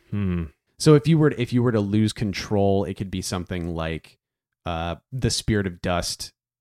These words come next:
Speaker 2: does that and more,
Speaker 1: Mm-hmm.
Speaker 2: but on their terms.
Speaker 1: Mm-hmm.
Speaker 2: Like, or if you were to say you're like, "Oh, I want to call up a,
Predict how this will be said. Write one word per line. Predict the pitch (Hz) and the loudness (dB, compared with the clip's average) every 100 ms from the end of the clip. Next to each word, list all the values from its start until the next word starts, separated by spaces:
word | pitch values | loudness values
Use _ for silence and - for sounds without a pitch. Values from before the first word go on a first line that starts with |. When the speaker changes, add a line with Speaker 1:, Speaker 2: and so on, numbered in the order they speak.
| 113 | -2
Speaker 2:
does | 110 98 92 | 0 0 -2
that | 90 98 - _ _ _ _ _ - | 0 0 -2 _ _ _ _ _ -4
and | 107 87 | -2 -2
more, | 85 80 113 151 _ | -2 -2 -4 -6 _
Speaker 1:
Mm-hmm. | 107 87 95 104 | -4 -2 -4 -6
Speaker 2:
but | 110 107 101 | -2 0 0
on | 95 90 82 | -2 -4 -2
their | 82 95 | -4 -2
terms. | 120 117 131 - | 0 0 -2 -4
Speaker 1:
Mm-hmm. | 107 90 104 - _ | -6 -4 -8 -10 _
Speaker 2:
Like, | 90 87 85 | -6 -6 -4
or | - 92 | -2 -2
if | 85 - | -2 -6
you | 82 | -8
were | - 85 | -4 -4
to | 85 - 87 85 85 82 - _ _ | -4 -6 -4 -2 -4 -6 -10 _ _
say | - 107 | -6 -2
you're | 95 | 0
like, | 95 - | -2 0
"Oh, | 117 117 | 2 4
I | 107 | 4
want | 101 98 - | 2 -2 -4
to | - 98 92 - _ | -4 -2 -4 -8 _
call | - 107 92 | -4 0 0
up | 92 - | 0 -2
a, | 90 82 82 | -4 -4 -6